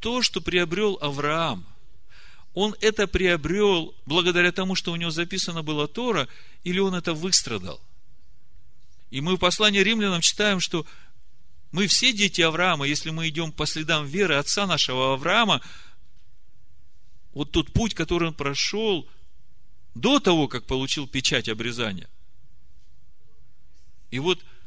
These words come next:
сейчас мы говорим об Исааке, которого родил Авраам.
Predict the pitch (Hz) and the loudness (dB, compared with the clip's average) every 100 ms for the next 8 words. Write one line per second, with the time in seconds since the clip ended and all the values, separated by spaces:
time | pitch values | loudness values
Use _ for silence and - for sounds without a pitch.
0 | - - - 139 - 214 185 160 139 139 | -12 -10 -8 -4 0 0 0 -2 0 0
1 | 160 170 - 135 113 - 180 202 - 185 | 0 -2 -4 -4 -2 -2 0 0 0 -4
2 | 190 - - - - 127 123 165 175 165 | -6 -10 -10 -10 -8 -6 -2 -2 0 -2
3 | 156 160 - - - - - 127 113 101 | -4 -6 -10 -10 -10 -10 -6 -4 -2 -2
4 | 123 143 135 - - - - - - - | -4 -4 -6 -10 -10 -10 -10 -10 -10 -10
5 | - - - 101 95 101 95 73 | -10 -10 -10 -10 -8 -8 -8 -10